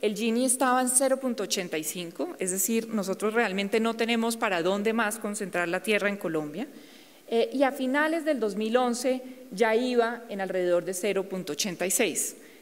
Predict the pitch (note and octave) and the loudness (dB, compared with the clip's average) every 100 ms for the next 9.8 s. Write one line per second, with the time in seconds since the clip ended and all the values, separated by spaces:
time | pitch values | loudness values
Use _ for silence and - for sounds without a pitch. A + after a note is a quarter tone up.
0 | - A#3+ A3+ A3+ C4+ A#3+ D4 C#4+ C#4+ C4 | -2 4 4 2 -2 0 0 0 2 2
1 | A3 - F#3 G3 G#3 A#3 A3+ A#3 A#3 A#3+ | 2 0 -2 -2 0 0 0 -2 0 -2
2 | A#3 A3+ A3 A3+ A3 A3+ A3+ A3+ A3 G3+ | 0 0 0 -2 2 2 2 0 2 2
3 | F#3 G3 G#3+ A#3 - A3 G#3+ G#3 F#3+ G3+ | 2 2 2 0 2 2 0 0 0 0
4 | F3+ E3+ G3+ F#3 F#3 F3+ E3+ F3+ - E3 | 0 2 2 2 0 -2 -2 -2 -2 0
5 | C3+ - - - - - - A#3 A3+ A3+ | 0 -2 -12 -14 -16 -16 0 0 2 4
6 | A3 A#3 D#4 D#4 B3 G#3+ G#3 A3+ A3 A3 | 4 4 2 0 2 2 2 4 4 2
7 | F#3 - E3 F#3+ G#3 G3+ A#3 A3 A#3 G3 | 0 -2 -2 -2 -4 -2 -2 -2 -4 -4
8 | F#3 E3+ G3 A3+ G3 E3+ G3 A#3 B3 B3 | -6 -4 0 0 0 -2 -2 -2 -2 -4
9 | D4 B3 G#3+ A3+ A3+ G#3 F3+ G#3 | -2 0 2 0 -4 -8 -6 -6